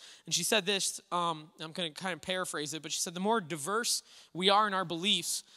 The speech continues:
uh, the more opportunity there is to disagree with each other and fight, all right? And the harder it is to love each other." Okay, like, the more diverse your church is,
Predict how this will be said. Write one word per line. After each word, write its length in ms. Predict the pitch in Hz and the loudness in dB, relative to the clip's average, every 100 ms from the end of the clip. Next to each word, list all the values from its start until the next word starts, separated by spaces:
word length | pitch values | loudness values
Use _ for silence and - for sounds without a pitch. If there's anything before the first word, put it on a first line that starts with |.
| - _ | -20 _
uh, 220 | - 160 147 | 2 2 2
the 100 | 170 | 0
more 280 | 196 233 | 2 2
opportunity 800 | 180 226 226 196 - 240 226 185 | 4 2 2 0 2 2 0 0
there 200 | 160 180 | 0 0
is 120 | 185 - | 0 -2
to 80 | |
disagree 760 | 156 139 214 175 151 190 214 185 | 0 2 2 2 -2 0 0 0
with 180 | 175 175 | -4 -8
each 160 | 170 | -2
other 300 | 185 165 170 | 2 2 0
and 200 | 175 165 | -4 -6
fight, 460 | 156 - 226 131 - - _ _ _ _ _ _ | -4 2 2 2 -6 -8 _ _ _ _ _ _
all 120 | - 160 | 2 6
right? 180 | 190 | 8
And 100 | 185 | 6
the 40 | 180 | 0
harder 520 | - 226 254 240 214 | 0 4 6 6 4
it 100 | 202 | 6
is 260 | 220 214 170 | 4 4 2
to 100 | 190 | 2
love 240 | 185 233 | 2 2
each 180 | 196 - | 0 -4
other." 280 | 139 113 - _ _ _ _ _ _ - | -6 -8 -20 _ _ _ _ _ _ -2
Okay, 280 | 170 202 | 8 8
like, 160 | 233 208 | 10 6
the 80 | 190 | 4
more 180 | 202 240 | 4 4
diverse 380 | 196 220 254 | 4 4 4
your 80 | 240 | 0
church 280 | - 254 - | -2 -2 2
is, 280 | 233 170 | 2 2